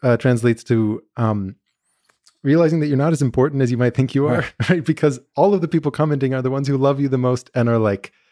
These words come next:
Speaker 1: really asking you to, like, create certain things or, like, mad that you didn't create, like, a past thing. Um, I don't, I, I have such a problem.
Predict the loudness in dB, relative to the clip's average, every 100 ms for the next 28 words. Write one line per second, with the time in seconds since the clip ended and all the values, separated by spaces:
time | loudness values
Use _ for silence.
0 | _ _ 0 4 4 2 0 0 0 2
1 | 2 0 0 -2 0 -4 -2 0 0 0
2 | 0 -2 -2 0 0 0 0 0 0 0
3 | -2 0 -2 -6 -4 -2 -2 -4 -2 -2
4 | -4 _ -20 -20 _ _ 0 0 0 -6
5 | _ _ _ _ _ _ _ _ _ _
6 | -2 0 4 2 4 2 2 0 0 0
7 | 2 0 0 -2 -4